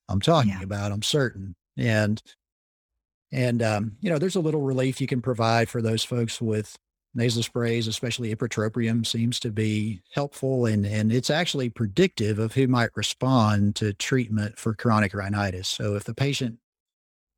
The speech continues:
Speaker 1: has a positive response to the ipratropium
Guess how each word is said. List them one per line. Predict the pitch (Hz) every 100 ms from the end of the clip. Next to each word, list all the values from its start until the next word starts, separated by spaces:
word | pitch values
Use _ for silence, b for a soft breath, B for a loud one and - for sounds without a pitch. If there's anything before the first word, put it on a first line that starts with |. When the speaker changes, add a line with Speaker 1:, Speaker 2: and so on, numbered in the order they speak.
| _ _ -
Speaker 1:
has | 139 131
a | 120 107
positive | - 143 135 123 110
response | 110 - - 123 117
to | - 117
the | 110 117
ipratropium | 95 - 180 170 113 110 117